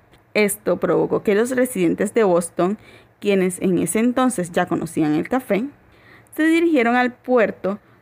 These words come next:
donde se encontraron con tres embarcaciones cargadas con más de doscientas cuarenta cajas de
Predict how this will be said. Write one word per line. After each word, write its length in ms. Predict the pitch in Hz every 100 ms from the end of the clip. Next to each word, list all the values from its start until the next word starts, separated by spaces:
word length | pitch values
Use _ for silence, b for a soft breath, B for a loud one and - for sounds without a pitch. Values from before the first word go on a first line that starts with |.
| b
donde 380 | 202 220 202 208
se 100 | 202
encontraron 880 | 190 190 180 180 185 208 240 269 -
con 200 | 233 214
tres 300 | - 226 214
embarcaciones 920 | 269 254 214 - 180 - 190 208 240
cargadas 680 | - 185 185 185 202 233 -
con 320 | - 180 180
más 260 | 185 190 -
de 140 | 254
doscientas 640 | 214 196 - 202 214 247 -
cuarenta 460 | 190 180 185 196
cajas 420 | - 185 214 226
de 100 | -